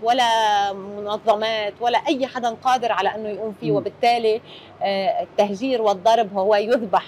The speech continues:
Speaker 1: وحيدا يعني، بس ولكن يعني هي جزء من هيدي المعركة، ولكن خلينا نروح على الأهم،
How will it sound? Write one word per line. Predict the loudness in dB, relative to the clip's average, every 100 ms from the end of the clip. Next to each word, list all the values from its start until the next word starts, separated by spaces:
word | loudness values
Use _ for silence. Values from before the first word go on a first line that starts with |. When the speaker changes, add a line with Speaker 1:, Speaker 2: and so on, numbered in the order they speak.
| -2
Speaker 1:
وحيدا | -2 -4 -4 -4
يعني، | -6 -10 -10 -12 -16 -10 -2
بس | 4
ولكن | 6 4 0 -2
يعني | -4 -4
هي | -6 -4
جزء | -2 0 -2
من | -4
هيدي | -6 -6
المعركة، | -8 -4
ولكن | -2 -2 -4
خلينا | -4 -2 -2
نروح | -2
على | -2 -4
الأهم، | -4 -2 -4